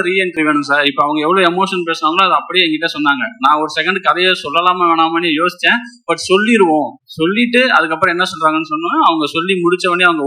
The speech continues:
ஓகேன்ட்டாங்க. அவங்க ஒண்ணே ஒண்ணு தான் கேட்டாங்க, "சார், எனக்கு நான் எந்த லாங்குவேஜ் பண்ணாலும்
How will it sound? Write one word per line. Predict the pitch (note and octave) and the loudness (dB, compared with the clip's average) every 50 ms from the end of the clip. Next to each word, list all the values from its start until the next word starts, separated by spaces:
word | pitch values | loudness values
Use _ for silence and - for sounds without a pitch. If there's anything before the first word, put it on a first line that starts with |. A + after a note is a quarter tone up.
| D3 E3+ | -2 -2
ஓகேன்ட்டாங்க. | - E3+ E3 D3+ D3 C3+ C3 B2 A#2+ A#2+ | -2 -2 -4 -4 -2 -2 -2 0 0 -2
அவங்க | B2 B2 B2+ | -2 -2 -2
ஒண்ணே | C3 D#3 F#3 G3 | -2 -2 0 0
ஒண்ணு | F#3 F3+ F#3 | 2 2 2
தான் | F3+ E3 | 0 0
கேட்டாங்க, | D#3 D3+ D3 C#3 C3 C3 | -4 -4 -4 -6 -6 -8
"சார், | - - - C3+ C#3+ D3+ - - _ _ _ _ _ _ _ - | -12 -8 -6 -4 -4 -4 -6 -8 _ _ _ _ _ _ _ -6
எனக்கு | A#2+ A#2+ B2 B2 B2 B2+ B2+ C3 C3 _ _ - - _ | -4 -4 -4 -4 -4 -6 -8 -8 -10 _ _ -20 -18 _
நான் | - B2+ B2+ C3 B2 B2+ B2 A#2+ B2 B2 | -2 0 0 2 0 0 -2 -2 -2 -2
எந்த | C3 C#3+ D#3 D#3+ D3+ D3 - B2+ C3 | 0 0 0 0 -2 -8 -2 0 2
லாங்குவேஜ் | C#3 D3 D#3+ E3 D#3+ D#3 C#3+ | 2 2 2 0 -2 -2 0
பண்ணாலும் | D3+ D3 D3+ D3+ D3+ D3+ E3 F3+ F#3+ | -2 0 2 0 0 0 -2 -4 -6